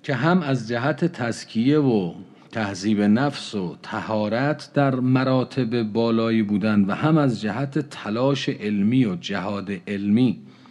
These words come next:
این دو مؤلفه رو با هم داشتن،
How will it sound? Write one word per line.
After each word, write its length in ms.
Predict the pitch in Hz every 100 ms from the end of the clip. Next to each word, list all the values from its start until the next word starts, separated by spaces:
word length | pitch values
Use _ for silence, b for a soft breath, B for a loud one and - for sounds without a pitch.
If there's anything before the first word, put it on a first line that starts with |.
| B B
این 200 | - 185
دو 260 | 160 123 120
مؤلفه 720 | 117 110 117 113 110 113 151
رو 160 | 143 117
با 160 | 110
هم 240 | 107 110 101
داشتن، 640 | 104 - 120 139 165 214